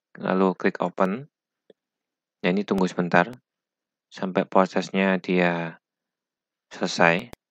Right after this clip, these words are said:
Nah, seperti ini. Nah, kalau udah selesai, klik ini. Serahkan.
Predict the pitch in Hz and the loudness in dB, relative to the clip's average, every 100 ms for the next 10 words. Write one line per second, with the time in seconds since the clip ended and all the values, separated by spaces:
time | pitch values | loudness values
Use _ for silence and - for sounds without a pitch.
0 | _ _ _ _ _ _ _ _ 95 85 | _ _ _ _ _ _ _ _ -8 -8
1 | 95 92 87 107 139 _ _ _ _ _ | -4 -2 -2 -4 -8 _ _ _ _ _
2 | _ _ _ _ _ _ _ _ _ _ | _ _ _ _ _ _ _ _ _ _
3 | _ _ _ _ _ _ _ _ _ _ | _ _ _ _ _ _ _ _ _ _
4 | _ _ _ _ _ _ _ _ _ _ | _ _ _ _ _ _ _ _ _ _
5 | _ _ - 101 - - - - _ - | _ _ -10 -10 -10 -20 -20 -20 _ 4
6 | 98 107 95 92 85 82 87 87 82 117 | 4 6 8 8 6 2 0 4 2 0
7 | - _ _ _ _ _ _ _ _ _ | -6 _ _ _ _ _ _ _ _ _
8 | - _ _ _ _ _ _ _ - 113 | -20 _ _ _ _ _ _ _ 2 2
9 | - _ - - 87 82 - _ _ _ | 2 _ -8 -4 -4 -6 -12 _ _ _
10 | _ _ _ _ _ _ _ _ _ _ | _ _ _ _ _ _ _ _ _ _
11 | _ _ _ - - 90 85 - 85 82 | _ _ _ -8 0 0 0 0 0 -2